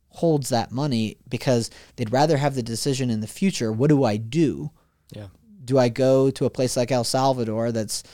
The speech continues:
Speaker 1: more free, or does my country end up being one of those places that recognizes that and say, like, "Okay, I can either fight this or I can cut off my nose to spite my face, because if I try to ban it, you know, good, smart people are either gonna flee and my problems just become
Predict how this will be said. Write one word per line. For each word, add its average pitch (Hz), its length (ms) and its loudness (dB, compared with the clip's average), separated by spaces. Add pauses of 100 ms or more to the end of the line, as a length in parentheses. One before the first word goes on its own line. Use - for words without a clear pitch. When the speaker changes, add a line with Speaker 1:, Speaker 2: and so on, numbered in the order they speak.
(320)
Speaker 1:
more 123 260 0
free, 131 440 2 (100)
or 135 460 6 (360)
does 120 160 -4
my 127 240 4
country 127 380 -2
end 127 160 -2
up 120 100 0
being 123 180 2
one 120 100 0
of 117 60 0
those 113 100 -4
places 117 380 -2
that 107 120 -2
recognizes 110 640 -2
that 110 140 0
and - 80 -12
say, 110 220 0
like, 104 240 -4
"Okay, 117 220 -2
I 113 60 -2
can 131 100 -2
either 127 160 0
fight 127 360 -2
this 147 320 -2 (440)
or 123 380 2 (340)
I 123 60 -8
can 113 160 -6
cut 139 140 0
off 120 200 2
my 113 120 -2
nose 120 280 0
to - 60 -10
spite - 380 -2
my 110 140 -8
face, 110 600 -2 (300)
because 120 180 -2
if 104 80 0
I 107 80 0
try 120 280 0
to 107 360 -2 (380)
ban 127 280 2
it, 110 200 -4 (440)
you 120 120 0
know, 101 220 -2 (380)
good, 139 180 4
smart 123 300 -2
people 123 260 -2
are 113 40 0
either 117 160 -2
gonna 110 140 -4
flee 120 400 0
and 104 240 -4
my 107 160 -4
problems 110 360 -2
just - 180 -10
become 104 400 -4